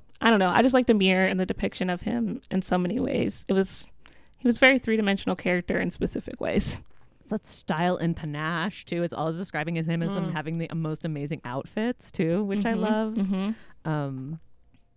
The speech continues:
Speaker 2: yeah, yeah. That, yeah, I agree that, like, the, the author did, the character was three-dimensional.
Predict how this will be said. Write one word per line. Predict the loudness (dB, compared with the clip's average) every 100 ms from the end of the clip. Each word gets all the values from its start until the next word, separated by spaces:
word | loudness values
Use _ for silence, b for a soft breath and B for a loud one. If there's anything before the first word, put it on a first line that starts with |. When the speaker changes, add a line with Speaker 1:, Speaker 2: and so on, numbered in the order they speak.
| -8
Speaker 2:
yeah, | -6 -6 -8 _ -10
yeah. | -4 -4 -4 -10
That, | -4 -4 -4 _ _ _ b b b b b b _ -4
yeah, | -2 0
I |
agree | 0 2 0
that, | 0 0
like, | -2
the, | -2 -4 -4
the | -4 -2
author | -2 -4
did, | -2 -4 -6 -14 -20 -20 _ _ _ _ _ -20 _ _ -20 _ _ _ _ _
the | -8
character | -6 0 2 2 2 -2
was | 0 -2 -4 -10 -16 b b b _ _ _ -20 -20 -18 -4
three-dimensional. | -4 -2 -6 -8 -8 -6 -8